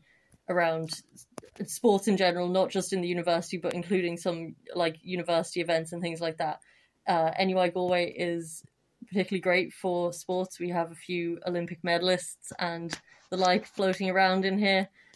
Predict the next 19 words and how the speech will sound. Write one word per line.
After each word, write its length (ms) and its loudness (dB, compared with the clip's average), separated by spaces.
um, 340 2
who 240 -2
sometimes 460 -2
come 140 0
down 200 4
and 100 -4
do 140 -4
interviews 540 -2
and 100 -6
stuff 220 -4
like 160 -6
that. 260 0
So 320 0
it's, 320 -6
it's 180 -2
great, 440 4
um, 360 0
to 120 -6
have 340 2